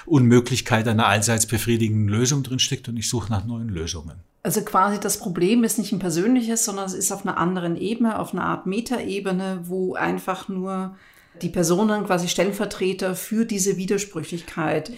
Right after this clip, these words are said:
Speaker 2: im Org-, in einem organisationalen Struktur sind.
Speaker 1: So ist es. Und die Organisation strotzt vor Widersprüchlichkeiten.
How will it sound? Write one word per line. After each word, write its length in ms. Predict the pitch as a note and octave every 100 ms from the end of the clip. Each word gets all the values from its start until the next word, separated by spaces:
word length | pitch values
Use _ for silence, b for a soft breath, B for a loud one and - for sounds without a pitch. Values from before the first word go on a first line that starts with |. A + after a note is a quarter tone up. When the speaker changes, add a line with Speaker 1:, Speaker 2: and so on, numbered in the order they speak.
| -
Speaker 2:
im 160 | - G#3
Org-, 340 | F#3+ F3+ F#3
in 180 | G#3+ G3+
einem 240 | - F#3 G3
organisationalen 880 | F#3 F#3+ F#3+ F#3+ F#3+ F#3 E3 E3
Struktur 540 | F3 - F3+ - F#3+ F#3+
sind. 160 | -
Speaker 1:
So 60 | C#3
ist 180 | A#2+ -
es. 220 | G2+ - - - -
Und 160 | A2
die 80 | B2+
Organisation 800 | A2 A2+ A#2 A2 A2+ G#2 A2 G#2
strotzt 680 | - - G#2+ B2+ - - -
vor 260 | - F#2
Widersprüchlichkeiten. 1120 | G2+ G2 F#2+ - F#2+ F2 - - - F2+ -